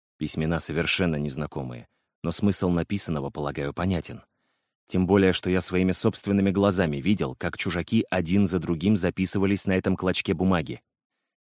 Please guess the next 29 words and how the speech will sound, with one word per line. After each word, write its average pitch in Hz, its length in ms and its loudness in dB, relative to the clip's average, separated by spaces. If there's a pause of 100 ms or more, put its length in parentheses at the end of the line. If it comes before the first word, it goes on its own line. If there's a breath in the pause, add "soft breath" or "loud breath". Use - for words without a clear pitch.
(100)
Это 90 200 0
список - 440 0
людей, 85 340 2
оказавшихся 85 720 -2
в 76 60 -4
лесу 82 240 0
Вечного 92 440 2
Короля. 90 400 -2 (420)
Тридцать 107 440 2
девять 98 360 4
имён. 87 320 0 (300)
Обнаружили 95 640 4
же 80 140 -2
мы 71 120 -4
тридцать 104 480 2
два 98 240 6
тела. 69 400 -4 (420)
И 98 60 -2
ещё 92 380 4
над 107 180 6
одной 90 320 4
раненой 85 340 2
человеческой 82 720 -4
девушкой 73 540 -6 (260)
корпит 92 420 2
сейчас - 380 0
разговаривающая 90 840 0
с - 100 -6
лесом. 76 420 -6